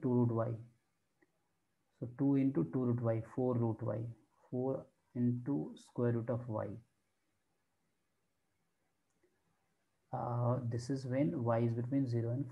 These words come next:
four. Uh, we can write zero, uh, so we can write this zero when y is less than zero. More than equal to zero, then this is this. Uh, it was closed interval or open interval.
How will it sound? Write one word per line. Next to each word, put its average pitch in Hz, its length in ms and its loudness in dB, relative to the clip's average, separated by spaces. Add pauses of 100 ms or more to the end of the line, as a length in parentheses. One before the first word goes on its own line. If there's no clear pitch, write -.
four. 107 260 -2 (840)
Uh, 120 60 4
we 127 120 4
can 139 140 8
write 151 240 8
zero, 131 640 4
uh, 120 400 0
so 131 80 -4
we 123 100 -2
can 123 100 -2
write 120 200 2
this 123 160 -2
zero 120 320 0
when 127 280 -2 (120)
y 117 280 -2
is 120 120 -8
less 110 200 -4
than - 220 -12
zero. 156 140 -14 (2000)
More 123 220 -4
than 127 160 -2
equal 123 180 0
to 120 80 2
zero, 123 180 2
then 135 260 -2 (100)
this 117 180 -10
is 113 140 -2
this. 156 160 -4 (2250)
Uh, 143 160 -12
it 127 140 -12
was 131 200 -4
closed 131 280 -4
interval 131 380 -2
or 127 100 -2
open 127 260 -4
interval. 127 440 -8